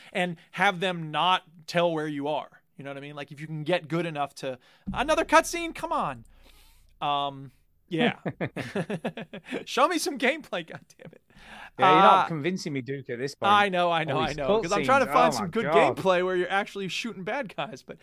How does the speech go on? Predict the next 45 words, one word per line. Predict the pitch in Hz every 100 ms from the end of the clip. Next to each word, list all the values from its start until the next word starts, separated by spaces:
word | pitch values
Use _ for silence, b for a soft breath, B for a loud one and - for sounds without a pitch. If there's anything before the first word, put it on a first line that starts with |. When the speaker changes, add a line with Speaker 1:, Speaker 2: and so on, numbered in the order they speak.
| B B
Speaker 1:
that's | 285 285
the | -
problem, | 220 269 254
too, | 226 262
is | 196
that, | 175 B B 190 -
you | 269
know, | 190
the | 180
firefighting, | 196 294 302 190 208 190 185 180 175
d-, | - 202
if | - 240 160
you |
do | 160 294
it | 147
right, | 135 131 160
it | 180
doesn't | 202 233 175
take | 190 208 214
a | 180
lot | 175
of | 160
time | 269 370 202
because | 190 185 165
you're |
just | 165 156 139 151 156 165 175
dipping | 202 202 175
in | 170 175
and | 151 -
bop, | 175
bop, | 180 175
bop. | 170 - - b b b b -
Uh, | 147 143 -
and | 151
then | 151 143 -
popping | - 190 165 175
out. | 277 156 - -
So | 147 143 139
whatever, | 151 180 123 -
it | 170
is | 170 156
what | 151
it | 135
is. | 131 -
But, | 180 190